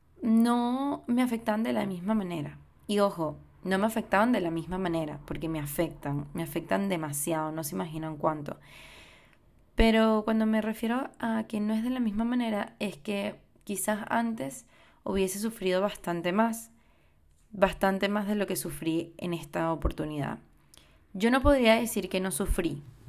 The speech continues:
porque sí, la, la he pasado bastante mal. Es como, es como, "Guau, esto",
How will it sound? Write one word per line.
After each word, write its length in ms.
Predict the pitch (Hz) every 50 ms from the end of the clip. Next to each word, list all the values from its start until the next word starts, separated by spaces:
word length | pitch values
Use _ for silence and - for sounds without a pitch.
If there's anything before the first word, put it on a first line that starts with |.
| - -
porque 680 | - 196 185 180 175 175 - 185 175 175 175 175 180 180
sí, 260 | 165 - - 208 185 175
la, 160 | 175 175 170 - - -
la 220 | 175 170 170 170
he 60 | 175
pasado 420 | 170 196 - - - 175 170 170 175
bastante 460 | 180 175 - - 165 160 156 175 170
mal. 240 | 170 156 151 160 156
Es 100 | 143 147
como, 520 | - 180 175 175 175 175 170 156 151 147 -
es 160 | 175 147 -
como, 360 | - 170 165 165 160 156 151
"Guau, 360 | - - 156 156 151 - - -
esto", 720 | 160 143 143 - - 170 160 170 170 175 175 - - -